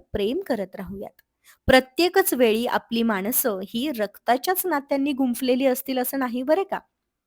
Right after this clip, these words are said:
कोण आपलं आहे, कोण परकं आहे याचा जरासा शोध घेऊयात. जे जसं चालू होतं ते तसंच चालू राहणार आहे. आपण कोणताही बदल करू शकणार नाहीये.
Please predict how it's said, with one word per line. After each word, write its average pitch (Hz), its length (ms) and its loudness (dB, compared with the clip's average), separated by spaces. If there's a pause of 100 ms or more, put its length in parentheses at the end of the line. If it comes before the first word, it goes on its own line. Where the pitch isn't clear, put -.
(260)
कोण 285 200 2
आपलं 202 320 0
आहे, 185 320 -4
कोण 233 280 0
परकं 208 380 -2
आहे 202 300 -4
याचा 214 300 -2
जरासा 202 540 -4 (360)
शोध 254 380 0
घेऊयात. 196 380 -2 (560)
जे 311 140 6
जसं 294 360 4
चालू 302 380 6
होतं 269 380 4
ते 339 60 2 (140)
तसंच 311 480 2
चालू 311 300 6
राहणार 240 360 2
आहे. 202 220 -2 (360)
आपण 302 300 4
कोणताही 294 720 6
बदल 285 380 6
करू 277 260 4
शकणार 240 480 -2
नाहीये. 226 400 -2